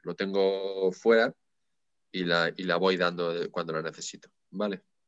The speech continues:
Ya veis que con el tiempo se vuelve negra de la mierda de las manos y material y tal, pero bueno, funciona igual, sirve igual y, y eso.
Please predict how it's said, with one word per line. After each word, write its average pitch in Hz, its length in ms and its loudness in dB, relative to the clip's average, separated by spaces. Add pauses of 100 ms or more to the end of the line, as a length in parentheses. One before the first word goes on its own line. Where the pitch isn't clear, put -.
(680)
Ya 90 100 2
veis 98 180 4
que 95 140 -4
con 104 120 0
el 95 60 -4
tiempo 95 280 2
se 95 160 2
vuelve 95 320 2
negra 110 320 4
de 92 120 2
la 87 140 0
mierda 92 340 0
de 95 60 2
las 90 160 0
manos 117 480 4
y 92 80 -4
material 101 480 2
y 95 60 -4
tal, 147 240 2
pero 98 120 -2
bueno, 90 200 -2
funciona 92 440 -8
igual, 104 300 2
sirve 92 280 -8
igual 104 340 0
y, 82 180 -14 (480)
y 87 100 -6
eso. 82 240 -6